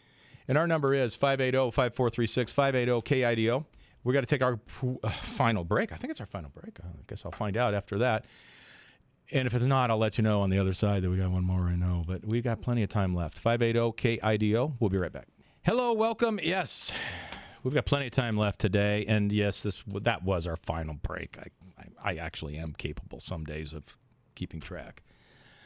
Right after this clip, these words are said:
I can count to three. One, two, yeah, I can do it. All right, hey, I, I, I gotta throw this out. I've, I, I've forgotten all about this, these, the, the couple tidbits here, and we'll see where they go, okay?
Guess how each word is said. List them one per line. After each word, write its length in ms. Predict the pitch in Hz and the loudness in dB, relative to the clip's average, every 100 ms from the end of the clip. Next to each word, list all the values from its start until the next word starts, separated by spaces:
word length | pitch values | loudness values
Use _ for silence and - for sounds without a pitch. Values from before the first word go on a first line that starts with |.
| - - - _ _ _ _ _ | -20 -20 -20 _ _ _ _ _
I 80 | 107 | -2
can 160 | 107 95 | 0 0
count 240 | 98 90 | 0 -2
to 100 | 95 | -6
three. 380 | - 76 76 - - | -8 -8 -8 -10 -6
One, 180 | 85 | -6
two, 160 | 82 - 73 101 | -6 -10 -10 -8
yeah, 140 | 76 | -8
I 520 | - - - - - - | -12 -16 -20 -20 -20 -12
can 100 | 80 | -10
do 80 | |
it. 140 | 71 - _ - - - | -10 -16 _ -20 -20 -4
All 80 | 156 | -4
right, 140 | 151 - | -2 -8
hey, 240 | 156 120 | -8 -2
I, 160 | 131 127 - | -2 0 -2
I, 220 | 123 127 | 0 2
I 40 | |
gotta 220 | 127 147 120 - | 2 2 0 -6
throw 140 | 113 135 | 0 0
this 160 | 117 | 2
out. 100 | 127 | 2
I've, 200 | 113 107 - | 2 -2 0
I, 160 | 113 110 113 | 0 2 -2
I've 120 | - 87 - 117 | -2 -18 -20 -20
forgotten 440 | - 117 127 113 | -2 2 2 4
all 140 | 107 101 | 2 4
about 300 | 101 98 - | 2 2 0
this, 260 | 95 - - 104 | -2 -4 -10 -4
these, 320 | 107 98 - - | -2 0 -2 -8
the, 140 | - | -12
the 180 | 101 104 | -8 -2
couple 300 | - 196 123 | 0 0 -2
tidbits 540 | - 117 101 90 - | 0 -2 0 -2 0
here, 340 | 98 92 92 90 | 0 2 0 0
and 160 | 101 104 | 0 0
we'll 80 | |
see 200 | 101 127 | 0 0
where 180 | 107 101 | 2 2
they 100 | 90 | 0
go, 320 | 80 78 69 - | -2 -4 -6 -10
okay? 400 | 87 98 98 | -4 0 0